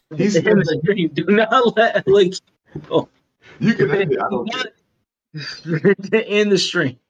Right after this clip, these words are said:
Speaker 1: But it said, he said, "You got that from the museum, huh? You got that from the museum, huh?" So it makes me think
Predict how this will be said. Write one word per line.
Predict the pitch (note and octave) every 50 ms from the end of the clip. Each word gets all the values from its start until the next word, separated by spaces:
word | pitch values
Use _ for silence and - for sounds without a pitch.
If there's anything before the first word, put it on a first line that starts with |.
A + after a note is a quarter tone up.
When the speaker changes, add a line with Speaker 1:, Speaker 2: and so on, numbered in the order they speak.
| _ _ _ _ _ _ -
Speaker 1:
But | D3 D#3 E3 - D3+ - - - _ _ -
it | B2 B2+ B2
said, | - - D#3 D#3 D#3 D3 C3
he | D3+ D#3+
said, | D3+ - E3+ D#3 D#3
"You | F#3
got | F3 E3+ D#3 D3
that | D#3+ D3+ D3+
from | D#3+ D#3+
the | E3 D#3+
museum, | E3 E3+ F3 D#3+ D#3+ G#3 G#3 F3 D#3+
huh? | D#3 E3+ F#3 - - - -
You | - F3+
got | E3 F#3+ F#3 F#3+
that | F#3+ F3+ - -
from | F#3 F#3
the | F#3
museum, | F#3 F#3 F#3+ F#3 D#3 F#3+ G#3+ F#3+ D#3+
huh?" | D#3 E3+ F3 E3
So | - D#3+ C#3
it | C3
makes | C#3+ D#3 D#3 -
me | E3 D#3+ C3+
think | C3 - - F3 F#3+ E3+ D3 -